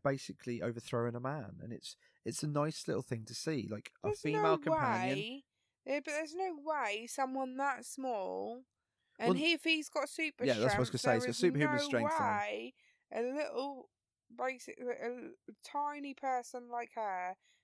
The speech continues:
Speaker 2: is gonna basically flip him over like that. No chance.
Speaker 1: Well, it doesn't really matter how she does it. The fact that she did it was the better thing. You know, finally a woman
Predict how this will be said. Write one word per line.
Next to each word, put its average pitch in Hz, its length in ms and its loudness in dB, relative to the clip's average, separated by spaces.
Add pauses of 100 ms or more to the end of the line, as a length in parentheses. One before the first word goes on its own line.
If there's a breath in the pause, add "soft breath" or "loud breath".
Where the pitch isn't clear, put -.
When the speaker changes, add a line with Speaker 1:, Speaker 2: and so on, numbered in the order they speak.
Speaker 2:
is 208 160 -8
gonna 208 300 -4
basically 214 560 -2
flip - 300 -6
him 214 180 -4
over 208 340 -4
like 196 300 -6
that. 185 240 -4
No 349 140 -6 (200)
chance. 220 400 -2
Speaker 1:
Well, 165 240 2
it 165 60 2
doesn't 131 280 -4
really 107 180 0
matter 98 200 0
how 101 220 -2
she 95 140 -6
does 98 260 0
it. 101 180 -6
The 104 80 -6
fact - 320 -2
that - 100 -10
she 113 140 -6
did 104 180 0
it 98 120 -4
was 98 180 -8 (220 loud breath)
the - 100 -4
better - 340 0
thing. 101 280 -6
You 110 160 -4
know, 104 160 -6 (260 soft breath)
finally 143 400 2
a 135 80 -2
woman 123 480 2